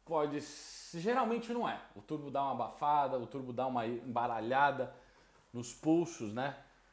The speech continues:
Não, não, co-, não, com certeza não vai dar pra chegar num ronco de uma, de uma doze cilindros com escape da Secret. Com certeza não dá. Mas não necessariamente não dá pra chegar num ronco bacana, harmônico, ecoador,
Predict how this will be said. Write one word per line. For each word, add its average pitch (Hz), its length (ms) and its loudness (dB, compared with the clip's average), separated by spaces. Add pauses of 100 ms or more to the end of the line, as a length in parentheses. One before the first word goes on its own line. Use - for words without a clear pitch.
(140)
Não, 113 340 -6
não, 107 720 -8
co-, - 140 -8
não, - 200 -2
com 208 180 -6
certeza 170 500 -4
não 156 140 -6
vai 123 160 0
dar 127 100 0
pra 123 160 -8
chegar 113 300 -6
num 117 160 -8
ronco 107 560 -8
de 101 80 -10
uma, 101 320 -6
de 90 100 -10
uma 95 140 -8
doze 101 260 -6
cilindros 101 440 -10
com - 100 -16
escape 98 320 -10
da 95 120 -6
Secret. - 240 -18 (220)
Com 110 140 -12
certeza 110 380 -8
não 104 120 -10
dá. 78 140 -10 (580)
Mas 185 180 -2
não 123 120 -2
necessariamente 131 800 -2
não 180 100 -8
dá 127 100 -2
pra 139 120 -6
chegar 135 280 -4
num 160 180 -6
ronco 143 680 -4 (840)
bacana, 117 880 0
harmônico, 127 920 -2 (340)
ecoador, 135 680 0